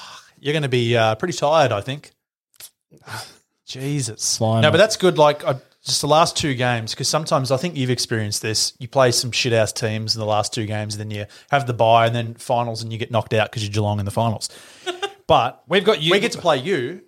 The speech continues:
Speaker 2: and we've
Speaker 1: then
Speaker 2: got
Speaker 1: we get to play Richmond at the M C G.
Speaker 2: We've got you and David Teague's less than a goal Blues, so we've actually got a decent hit out, as opposed to two hundred point wins last year.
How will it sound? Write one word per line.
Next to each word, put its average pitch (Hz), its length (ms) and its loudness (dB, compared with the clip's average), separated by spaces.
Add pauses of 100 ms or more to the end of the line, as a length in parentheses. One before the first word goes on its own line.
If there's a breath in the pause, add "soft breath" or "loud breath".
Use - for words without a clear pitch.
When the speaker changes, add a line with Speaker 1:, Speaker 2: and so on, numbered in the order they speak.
(100)
Speaker 2:
and 156 60 -4
we've 165 120 0
Speaker 1:
then 170 60 4
Speaker 2:
got 175 40 2
Speaker 1:
we 175 80 -2
get 170 120 -6
to - 40 -16
play 139 160 -2
Richmond 139 380 -8
at 127 80 -14
the 127 60 -8
M 127 120 -10
C 113 240 -10
G. 123 340 -8
Speaker 2:
We've 165 140 4
got 160 140 6
you 151 160 4
and 143 100 2
David 131 320 2
Teague's 127 480 -2 (100)
less 127 240 0
than 123 120 -4
a 120 40 0
goal 120 460 2
Blues, 135 300 -2
so 120 120 -4
we've 123 120 2
actually 127 160 0
got 120 100 0
a 117 60 -4
decent 113 440 -4
hit 120 160 -8
out, 117 160 -6 (360)
as 127 100 -4
opposed 147 280 2
to 143 60 -4
two 139 260 0
hundred 120 260 -2
point 120 220 0
wins 117 200 -4
last 120 400 -4
year. 101 140 -12